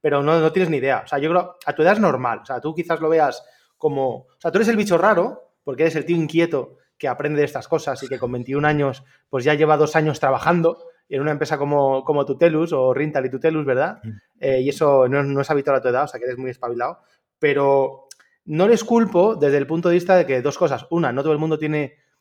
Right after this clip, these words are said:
Speaker 1: tu iniciativa y, por lo tanto, mm, tiene la capacidad de autoaprendizaje y de buscarse la vida,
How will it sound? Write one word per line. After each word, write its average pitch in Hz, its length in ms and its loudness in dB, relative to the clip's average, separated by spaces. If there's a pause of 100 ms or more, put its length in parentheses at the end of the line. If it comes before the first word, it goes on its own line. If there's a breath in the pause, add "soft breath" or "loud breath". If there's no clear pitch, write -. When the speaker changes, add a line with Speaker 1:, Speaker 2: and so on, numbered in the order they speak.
(200)
Speaker 1:
tu 156 100 -2
iniciativa 151 680 2
y, 113 60 -6
por 117 180 -4
lo 120 80 -4
tanto, 143 640 0
mm, 110 320 -16
tiene 139 200 -2
la 135 100 0
capacidad 139 460 -2
de 135 120 0
autoaprendizaje 127 840 -2 (260 soft breath)
y 131 80 -8
de 123 80 -2
buscarse 117 400 -6
la 143 100 2
vida, 160 380 0